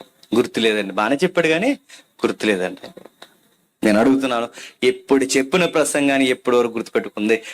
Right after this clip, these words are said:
జీవిత చరమాంకం వరకు గుర్తుపెట్టుకుని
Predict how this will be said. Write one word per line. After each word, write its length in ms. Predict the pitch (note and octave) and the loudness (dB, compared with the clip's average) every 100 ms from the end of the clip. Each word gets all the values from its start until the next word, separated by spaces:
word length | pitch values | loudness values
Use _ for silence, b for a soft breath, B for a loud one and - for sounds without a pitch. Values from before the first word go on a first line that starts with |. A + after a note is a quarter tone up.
| B A#2 | B 2
జీవిత 680 | G2 G#2 G#2 C3+ C3+ C3+ | 2 2 4 4 4 2
చరమాంకం 1080 | C3 B2+ - A#2+ B2+ B2 B2 A#2+ A2+ - A2+ | -2 -4 -4 -2 -2 -2 0 -2 -4 -2 0
వరకు 160 | A2 G#2 | 0 -2
గుర్తుపెట్టుకుని 760 | G#2 G#2 - G2+ _ G#2 G2+ | -6 -4 -4 -6 _ 0 0